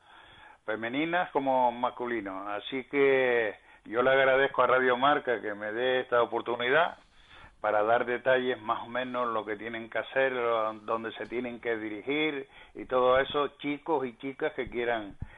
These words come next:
que quieran en, en, eh, colegiarse. Pero también voy a poner la, las edades de, de, de, de qué edad se pueden,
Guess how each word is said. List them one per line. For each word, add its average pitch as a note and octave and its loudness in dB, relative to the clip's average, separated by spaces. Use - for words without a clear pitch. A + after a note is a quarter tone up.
que A2 -6
quieran A#2 0
en, G#2 -10
en, G2+ -14
eh, G2 -8
colegiarse. A#2+ 0
Pero G#2+ -4
también B2 -4
voy B2 0
a B2 2
poner C3 2
la, C3+ 4
las A2 2
edades A#2+ 4
de, A2 0
de, A2 -2
de, A2+ -4
de A2+ 2
qué D3+ 2
edad D3 6
se A#2+ 2
pueden, D3 0